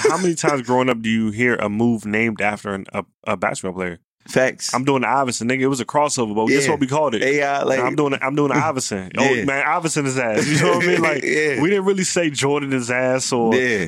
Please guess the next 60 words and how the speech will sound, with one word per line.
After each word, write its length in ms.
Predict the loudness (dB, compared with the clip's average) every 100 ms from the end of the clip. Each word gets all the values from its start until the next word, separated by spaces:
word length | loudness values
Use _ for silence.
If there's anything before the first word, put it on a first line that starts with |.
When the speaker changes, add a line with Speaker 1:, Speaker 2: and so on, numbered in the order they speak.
| -2
Speaker 1:
uh, 60 | 0
you 100 | 2
know 80 | 2
what 40 |
I'm 60 | 0
saying? 160 | 0 0
It 60 |
was 140 | 0 0
Iverson's 400 | 0 0 -2 -2
ass. 160 | 0
Like, 100 | 0
he 100 | -2
changed 360 | -2 -2 0 0
the 80 | 2
way 180 | 2 2
we 100 | 0
looked 240 | 0 0
at 140 | 0
basketball. 300 | 0 0 0
He 80 | -2
changed 200 | -2 -2
the 20 | -2
way 140 | -2
we 100 | -4
dressed. 400 | -4 -2 -2 -2
We, 180 | -4 -6 -8 -8
he, 240 | -2 2 2
he 80 | 2
Speaker 2:
Niggas 160 | 2
Speaker 1:
pushed 280 | 2 0 0
the 80 | -2
button. 440 | 0 -2 -2 -4
Speaker 2:
Niggas 420 | -2 0 2 0 0
was 120 | 0
wearing 340 | 2 2 0
baggy 560 | 0 0 2 2 0 0
everything. 600 | -2 0 0 0 0 2 4
Speaker 1:
He 80 |
Speaker 2:
Niggas 60 | 2
was 180 | 2 0
wearing 260 | 0 0 -2
headbands, 960 | 0 0 0 0 0 0 0 -2 -6
do-rags. 960 | -12 -2 2 4 4 2 2 0 -2 0
Speaker 1:
He, 40 |
Speaker 2:
Like, 240 | 0 0 0
Speaker 1:
he 100 | 0
was 200 | 0 0
that 200 | -2 0
nigga, 180 | -2 0
Speaker 2:
the 40 |
Speaker 1:
man. 80 | 2
Speaker 2:
sleeves. 680 | 2 2 2 2 0 0 -2
This, 280 | -2 -2 -2
this 220 | 0 0
nigga 340 | 0 0 0 0
used 140 | -2
to 60 | -2
get 220 | -2 0
suspended 560 | 0 0 0 -2 -2 -2
for 400 | 0 2 2